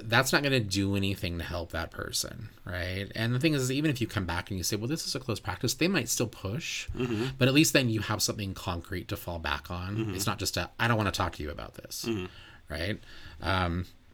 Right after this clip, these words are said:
Speaker 1: so that's one other thing I, I wanna challenge those of you who find yourselves in the position of being, you know, sharers of information and teachers. Um, do better by your students.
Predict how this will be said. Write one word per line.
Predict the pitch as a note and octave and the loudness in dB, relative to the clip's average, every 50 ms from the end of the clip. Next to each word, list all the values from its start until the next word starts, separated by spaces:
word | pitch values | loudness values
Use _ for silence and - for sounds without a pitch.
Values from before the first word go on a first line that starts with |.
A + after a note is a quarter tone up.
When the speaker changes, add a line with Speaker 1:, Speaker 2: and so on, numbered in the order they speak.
| - - - - - | -20 -20 -20 -18 -6
Speaker 1:
so | - - B2+ | 2 4 6
that's | C3 C3 | 6 6
one | C#3+ D3+ D3+ | 8 8 8
other | D3 C#3+ C3 | 10 10 8
thing | A2 A#2 G#2 | 8 6 4
I, | G#2 G#2 G2+ G2 G2+ | 4 2 2 2 2
I | |
wanna | G2+ G#2+ G2+ | 2 2 2
challenge | - - - G#2 G2 F2 E2 | 2 4 2 4 2 2 2
those | G#2+ G2 F#2+ | 2 2 2
of | G#2 | 4
you | G#2 G#2+ | 2 2
who | F#2+ F#2 G2 | 2 2 0
find | - G#2 G2 | 0 0 0
yourselves | F#2+ F#2 - G#2 G2+ G2+ F#2+ | 0 0 0 0 0 0 0
in | F#2 | -2
the | F2+ E2+ | -2 -2
position | - F#2 F#2 G2 - - G2 | -2 -2 -2 0 0 0 -2
of | F2 | -2
being, | F2+ F#2 F2+ F2 F2 F2+ - | -2 -2 -2 -2 -2 -4 -4
you | F#2 | -4
know, | F#2 F2+ E2+ F#2+ - - | -4 -4 -6 -6 -10 -8
sharers | - - - - A2+ A2 A2 G#2+ G#2+ G#2+ G2 F#2 | -4 2 6 8 8 10 10 8 8 6 6 4
of | F#2+ F2 | 2 2
information | G2 G2+ - - G2 F#2+ F#2+ F#2+ F#2+ - - G#2+ G#2+ A2 | 0 0 0 0 2 2 2 2 2 0 2 0 2 2
and | G#2+ F2+ E2+ E2 | 2 0 -2 -2
teachers. | - - G#2 - - G2+ A#2 A#2+ A#2+ - - - - - - - - - - | -4 -4 -4 -2 0 0 2 2 0 -2 -6 -8 -14 -14 -14 -14 -14 -4 2
Um, | - G2+ G2+ G2 G2+ G#2+ G2+ - - - - - - - - | 4 4 4 4 4 0 -2 -4 -10 -18 -18 -18 -14 -6 0
do | G2 A#2 - | 4 6 6
better | D3 D3+ D#3 F3 F3 | 8 8 6 6 6
by | E3+ F3 | 6 4
your | E3+ E3+ E3+ | 4 4 4
students. | - - C#3+ B2 F#2+ E2 - - - - - | 4 2 2 0 0 -4 -6 -6 -6 -8 -6